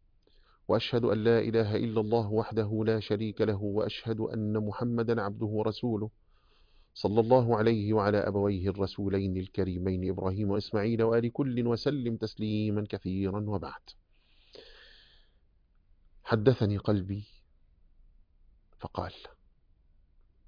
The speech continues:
"أن عقوبة الدنيا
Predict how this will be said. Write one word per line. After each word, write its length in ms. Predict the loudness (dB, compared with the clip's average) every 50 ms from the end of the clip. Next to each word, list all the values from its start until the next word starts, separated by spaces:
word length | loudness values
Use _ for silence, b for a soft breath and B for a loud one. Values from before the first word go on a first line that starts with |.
| -20 _ _ _ -20 -20 -20 _ _ _ _ _ _ -20 _ _ _ _ _ _ -20 -20 -20 _ _ -20 _ _ _ _ _ -20 _ _ _ _ _ _ _ _ _ -4 -2
"أن 200 | 0 2 2 2
عقوبة 600 | 2 2 0 -2 0 2 2 2 4 4 2 2 2
الدنيا 1300 | 2 0 0 -4 -6 0 2 2 4 4 2 2 0 0 0 0 -2 -2 -2 -4 -6 -8 -10 -12 -14 -16